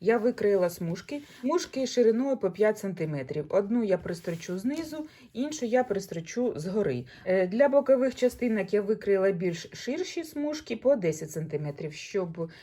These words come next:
е, ця деталь в мене була не квадратна, а трохи прямокутна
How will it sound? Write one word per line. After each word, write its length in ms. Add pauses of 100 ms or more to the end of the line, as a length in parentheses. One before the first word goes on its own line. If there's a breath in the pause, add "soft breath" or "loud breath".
(320 loud breath)
е, 120
ця 300
деталь 380
в 80
мене 240
була 320
не 160
квадратна, 680
а 100
трохи 500
прямокутна 760